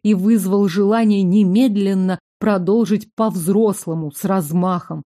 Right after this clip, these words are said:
Но она точно не оценила бы такого напора. Потому, призвав на помощь железную силу воли, Вольт отступил. «Я больше не обману твоё доверие,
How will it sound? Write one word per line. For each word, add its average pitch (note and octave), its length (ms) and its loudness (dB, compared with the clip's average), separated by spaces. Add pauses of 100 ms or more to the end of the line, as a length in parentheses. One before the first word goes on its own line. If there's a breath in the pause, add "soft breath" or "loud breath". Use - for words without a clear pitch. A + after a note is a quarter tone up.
(420)
Но B3 160 2
она C4+ 260 2
точно - 500 -4
не G3+ 120 2
оценила G#3 600 2
бы F3+ 140 -2
такого G#3+ 460 -2
напора. G3 560 -2 (440)
Потому, C#4+ 460 -2 (200)
призвав A#3+ 560 -2
на G#3+ 140 0
помощь G#3+ 440 0
железную G#3 680 0
силу G#3+ 380 -2
воли, C4+ 320 0 (220)
Вольт C4+ 540 -2 (100)
отступил. A3 760 -6 (460)
«Я F3 220 -2
больше F#3 460 0
не F#3 140 4
обману F3+ 460 2
твоё F3 420 -2
доверие, E3+ 640 0